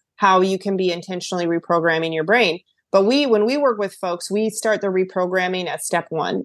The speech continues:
As soon as they start coming in, and actually, I'm gonna encourage everyone who's listening, if you do nothing else for your grief recovery, I want you to create and adopt and meditate and repeat one sentence.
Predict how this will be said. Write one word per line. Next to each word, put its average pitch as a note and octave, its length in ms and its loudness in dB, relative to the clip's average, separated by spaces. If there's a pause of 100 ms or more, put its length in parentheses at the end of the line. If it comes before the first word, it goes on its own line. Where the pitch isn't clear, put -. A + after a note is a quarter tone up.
As E3+ 160 0
soon G3+ 180 6
as A3+ 120 4
they A#3+ 120 6
start A#3 280 2
coming G#3+ 300 2
in, E3+ 260 2
and F3+ 120 -2
actually, F#3+ 320 0
I'm F#3 160 2
gonna F#3+ 240 0
encourage F#3 500 -4
everyone A3 380 0
who's F#3+ 180 -4
listening, E3+ 380 -4
if E3 100 -8
you G3 80 -2
do A#3 140 2
nothing A3+ 440 2
else F#3 200 -2
for G3 100 -4
your F3 100 0
grief F3 260 -4
recovery, F#3+ 640 0 (500)
I G3 120 6
want G3+ 340 2
you A#3+ 100 -4
to A#3 160 -8
create G3 640 0
and D#3+ 100 -4
adopt F3 600 -4
and F#3 180 0
meditate F#3+ 600 0
and F3+ 140 0
repeat F3+ 680 -2
one F3+ 320 2
sentence. - 640 -6